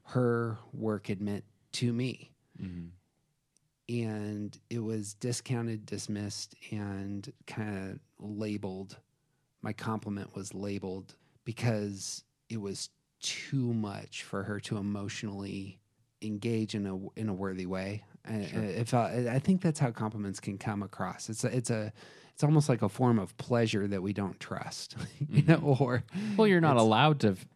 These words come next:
Speaker 2: to experience that pleasure until you've earned it.
Speaker 1: And that's, and that's kinda it. And e-, but even if you have earned it, it's like you're distrustful, distrustful of those emotional swells.
Speaker 2: Right.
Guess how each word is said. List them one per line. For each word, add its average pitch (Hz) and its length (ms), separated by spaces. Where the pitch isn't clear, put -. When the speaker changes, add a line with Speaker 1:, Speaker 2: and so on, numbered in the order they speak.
Speaker 2:
to 85 440
experience 90 500
that 80 180
pleasure 87 260
until 87 220
you've 80 200
earned 101 220
it. - 160
Speaker 1:
And 123 180
that's, 113 260
and 123 180
that's 123 180
kinda 110 260
it. 90 380
And 143 160
e-, 170 100
but 165 160
even 160 280
if 147 160
you 139 80
have 139 260
earned 95 260
it, - 240
it's 117 260
like 107 400
you're 120 200
distrustful, 107 920
distrustful 117 760
of 107 180
those 113 360
emotional 107 560
swells. 101 800
Speaker 2:
Right. 82 280